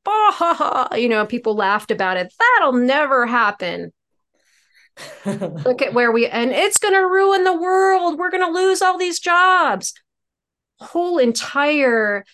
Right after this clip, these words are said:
Speaker 1: new fields and careers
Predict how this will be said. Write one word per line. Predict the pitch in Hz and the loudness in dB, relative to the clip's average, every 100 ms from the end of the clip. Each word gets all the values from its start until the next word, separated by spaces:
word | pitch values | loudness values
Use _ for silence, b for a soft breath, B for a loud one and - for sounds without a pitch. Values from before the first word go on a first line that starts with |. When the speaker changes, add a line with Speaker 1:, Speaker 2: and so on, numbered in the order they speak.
| b | b
Speaker 1:
new | 233 233 262 240 | 0 2 2 0
fields | - - 269 285 277 220 202 214 | -2 -8 -4 0 2 0 -2 -6
and | 185 | -6
careers | - - 202 226 294 311 285 202 180 175 - | -8 -8 -6 -2 0 0 0 0 -2 -4 -4